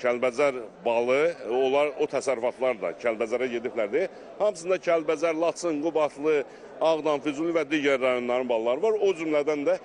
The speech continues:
bilirsiniz ki, arıçılığın inkişaf etdiyi rayonlar var. Gəncə Daşkəsən, e, iqtisadi zonasıdır, e, Balakən Şəki iqtisadi zonasıdır. Çox keyfiyyətli balları vardı və digər, e, iqtisadi zonalar və hamı təmsil olunubdur. Burada artıq,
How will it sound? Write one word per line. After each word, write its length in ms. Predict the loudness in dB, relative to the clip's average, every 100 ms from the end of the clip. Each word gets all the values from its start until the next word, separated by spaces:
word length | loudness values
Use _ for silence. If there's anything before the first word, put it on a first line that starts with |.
| -12 -10
bilirsiniz 420 | 0 0 2 -4 0
ki, 140 | 2
arıçılığın 500 | 2 2 0 0 0
inkişaf 280 | 0 0 0
etdiyi 300 | 0 0 2
rayonlar 380 | 2 0 0 0
var. 140 | -2
Gəncə 340 | 0 0 0
Daşkəsən, 560 | 0 0 -2 0 -2 -2 0
e, 340 | 2 2 0 -4
iqtisadi 400 | -2 0 0 -2
zonasıdır, 680 | -2 -2 -4 -4 -2 -2 -2 -8 -14 -14 -14 -2
e, 160 | 2 4
Balakən 400 | 4 2 0 -2
Şəki 300 | -2 -2 -8
iqtisadi 340 | -4 0 0 0
zonasıdır. 540 | 0 0 -2 -4 -4 -4 -18 -4
Çox 140 | -4 0
keyfiyyətli 560 | 0 2 2 0 -2
balları 440 | 0 2 2 2 2
vardı 360 | 0 0 -2 -4 -16 -16 -16 -12
və 300 | -2 0 0 -2
digər, 380 | 0 2 0 -2
e, 140 | 0 0 0
iqtisadi 360 | -4 0 0 2
zonalar 380 | 0 2 0 2
və 140 | 0
hamı 280 | 2 0 0
təmsil 340 | 0 -2 0 -2
olunubdur. 440 | 0 0 -4 -2
Burada 320 | 0 2 2 2 0
artıq, 260 | 0 -2